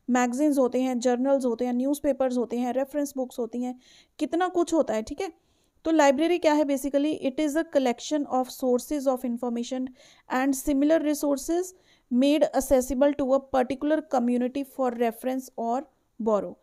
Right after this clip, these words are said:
ठीक है, हम बोरो कर सकते हैं, रेफर कर सकते हैं। पर्टिकुलर कम्युनिटी का मीनिंग क्या है कि जिस स्कूल में लाइब्रेरी है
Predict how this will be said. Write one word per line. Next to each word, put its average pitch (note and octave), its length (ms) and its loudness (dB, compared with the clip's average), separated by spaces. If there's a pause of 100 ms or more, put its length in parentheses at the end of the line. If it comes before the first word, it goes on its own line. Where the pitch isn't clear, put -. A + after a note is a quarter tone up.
(360)
ठीक B3+ 140 -2
है, C#4+ 60 6
हम C#4+ 160 4
बोरो A#3+ 260 4
कर C4 140 2
सकते A#3+ 280 -4
हैं, B3 200 2
रेफर B3 300 0
कर C4+ 140 0
सकते B3 260 -6
हैं। C#4+ 160 0 (380)
पर्टिकुलर E4 440 4
कम्युनिटी D#4 520 2
का E4 120 2
मीनिंग C#4 420 2
क्या A#3 220 0
है C4+ 180 0
कि D#4+ 240 -4 (200)
जिस C#4+ 300 -4
स्कूल C#4+ 300 0
में D#4 120 2
लाइब्रेरी C4+ 480 2
है A#3+ 220 -2